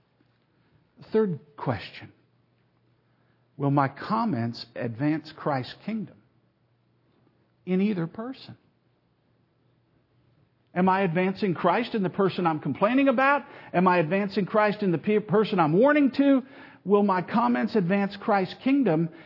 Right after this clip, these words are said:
Is it loving toward my Savior and what He's trying to do? Is it part of His agenda and what He's accomplishing? Am I, am I moving in that direction,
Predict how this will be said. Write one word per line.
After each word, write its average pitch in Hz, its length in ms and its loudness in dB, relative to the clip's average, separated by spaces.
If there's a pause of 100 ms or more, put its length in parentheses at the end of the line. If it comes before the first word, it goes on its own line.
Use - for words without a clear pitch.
(180)
Is 220 180 2
it 247 140 0
loving 277 320 0
toward 254 360 -2
my 262 160 -2
Savior 285 540 -4
and 160 120 -6
what 202 160 -4
He's 226 200 -4
trying 240 340 -6
to 226 60 -4
do? 294 380 0
Is 196 220 0
it 220 160 -2
part 226 240 -2
of 233 80 -4
His 294 260 -2
agenda 202 680 -4 (640)
and 202 140 2
what 262 160 4
He's 403 260 2
accomplishing? - 680 -4 (3000)
Am 220 100 4
I, 202 140 2 (160)
am 214 100 6
I 208 60 6
moving 277 480 6
in 143 120 4
that 131 260 -2
direction, 117 680 -6